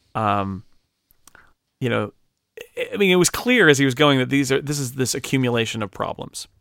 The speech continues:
He said, "The problem is a lot of these things happen right at the most, uh, pressure-filled part of being a software developer," which is what he likened it to max Q, which is that, that term when an, uh, uh, uh, there's the most atmospheric s-, stress on a flying vehicle.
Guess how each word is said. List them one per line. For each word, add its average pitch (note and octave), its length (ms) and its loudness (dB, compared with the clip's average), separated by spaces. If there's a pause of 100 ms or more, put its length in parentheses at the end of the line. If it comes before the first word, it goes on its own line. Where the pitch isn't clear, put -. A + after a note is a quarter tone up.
He C#3 80 -4
said, C#3 220 2 (240)
"The - 60 -16
problem F#3 380 2
is B2 100 0
a A#2+ 60 2
lot C3 280 6
of D#3 80 4
these C3 200 -2
things B2 220 -4
happen A#2+ 300 -2
right A#2+ 320 2
at C3 140 -6
the B2 100 -2
most, C3+ 760 0 (520)
uh, G2+ 340 -2 (120)
pressure-filled B2+ 880 0
part A#2 220 0
of G#2+ 100 -6
being G2+ 200 -6
a G2+ 60 -10
software F#2 340 -6
developer," - 560 -16
which A2+ 200 -8
is A2 200 -4
what C3+ 180 -6
he C#3 100 -4
likened B2+ 300 0
it A#2 80 -6
to - 100 -8
max A2 380 0
Q, G#3 600 2 (360)
which C#3+ 180 -2
is C3+ 60 -4
that, C3+ 280 2
that B2 200 -2
term C#3 440 2
when B2 180 0
an, A#2+ 220 -4
uh, - 40 -2
uh, A#2 640 -4
uh, - 200 -14
there's C3+ 220 -2
the C#3 60 -4
most C3 200 0
atmospheric B2+ 460 0
s-, - 120 -6 (240)
stress C3 400 0
on B2+ 60 -2
a A2+ 40 -4
flying B2 360 -2
vehicle. B2+ 500 0